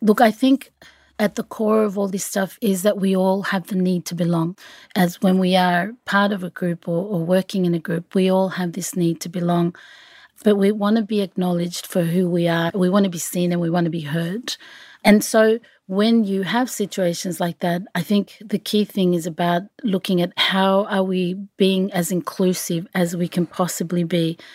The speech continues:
knowing that, you know, I may not understand the experience of someone who has a disability and they may not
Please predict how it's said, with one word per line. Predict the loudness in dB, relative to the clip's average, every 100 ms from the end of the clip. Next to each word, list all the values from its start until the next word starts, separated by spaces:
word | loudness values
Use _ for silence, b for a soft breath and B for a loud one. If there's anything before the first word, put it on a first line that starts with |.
| B B
knowing | 2 4 4 2 -2 0
that, | 2 2 -2 b b -4
you | 0
know, | 0 0
I | 2 4
may | 4 2
not | 4 2 2
understand | 0 -2 -2 0 0
the | 0 -4
experience | -6 -4 0 2 0 -2 -4
of | 0 0 0
someone | -2 0 0 2 0
who | 0
has | 2 0 -2
a | -6
disability | -8 -8 -2 0 0 -2 0
and | 2 2
they | 2
may | 2 2
not | 2 0